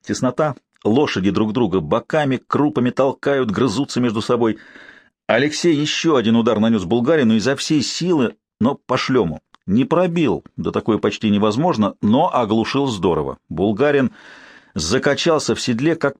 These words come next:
пьяный. Алексей еще два рубящих удара нанес поперек спины. Булгарин с лошади упал, не удержался.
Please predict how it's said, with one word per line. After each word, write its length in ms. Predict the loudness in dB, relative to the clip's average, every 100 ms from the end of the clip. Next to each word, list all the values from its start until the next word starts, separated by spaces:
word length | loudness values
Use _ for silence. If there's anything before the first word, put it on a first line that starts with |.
| _
пьяный. 460 | -2 0 0 -4 -10 _ _ _ _ _ _ _ -2
Алексей 360 | 0 0 0
еще 240 | 0 0 -2
два 280 | 0 0 2
рубящих 420 | 0 -2 -4 -2
удара 260 | 0 2
нанес 360 | 2 0 0 -2
поперек 360 | -2 0 -2 -2
спины. 340 | -2 0 -2 -6 _ _ _ _ _ _
Булгарин 460 | -2 0 2 2 -2
с 180 | -4
лошади 340 | -2 -2 0 0
упал, 360 | 0 2 0
не 80 | 2
удержался. 640 | 2 0 2 0 0 -2